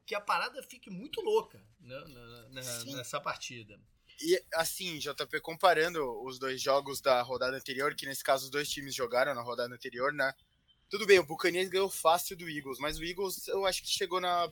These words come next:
Speaker 2: na pós-temporada de franco-atirador, assim
Speaker 1: Sim,
Speaker 2: como os Steelers,
Speaker 1: sim,
Speaker 2: né?
Speaker 1: sim, é.
Speaker 2: O,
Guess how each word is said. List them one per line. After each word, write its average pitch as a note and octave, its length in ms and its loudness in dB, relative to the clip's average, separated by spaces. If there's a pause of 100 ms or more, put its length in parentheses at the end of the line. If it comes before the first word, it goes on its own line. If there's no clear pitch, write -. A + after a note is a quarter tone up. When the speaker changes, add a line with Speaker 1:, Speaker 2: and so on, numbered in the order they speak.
(120)
Speaker 2:
na D#3+ 300 0 (220)
pós-temporada D#3+ 680 4
de E3+ 280 -4
franco-atirador, E3 760 0
assim C#3+ 120 -2
Speaker 1:
Sim, A#2 60 -6
Speaker 2:
como C3 200 -4
os - 120 -4
Steelers, C3 360 -6
Speaker 1:
sim, A#2 60 -16
Speaker 2:
né? B2+ 140 0
Speaker 1:
sim, - 280 -20
é. - 60 -20 (520)
Speaker 2:
O, F#3+ 300 10